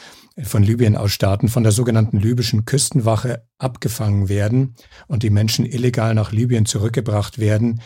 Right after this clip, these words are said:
in grauenhafte Umstände, man kann es nicht anders sagen, in Lager, die mehr K Zs als Lager sind.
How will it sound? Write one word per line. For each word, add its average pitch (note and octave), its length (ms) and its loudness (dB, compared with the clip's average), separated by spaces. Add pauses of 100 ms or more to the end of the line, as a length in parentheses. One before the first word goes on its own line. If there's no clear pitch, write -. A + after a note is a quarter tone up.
(260)
in A#2 460 0 (280)
grauenhafte A2+ 600 0
Umstände, G#2 400 0
man G2 140 2
kann G#2 160 0
es G2+ 120 0
nicht G2+ 200 -4
anders G#2 260 -2
sagen, G2+ 460 0 (280)
in A2+ 220 4
Lager, G#2+ 440 2
die G#2+ 360 -2 (100)
mehr G#2 320 2
K A2+ 240 -2
Zs - 460 -2
als G2+ 260 -2
Lager G2+ 360 0
sind. F2+ 340 -2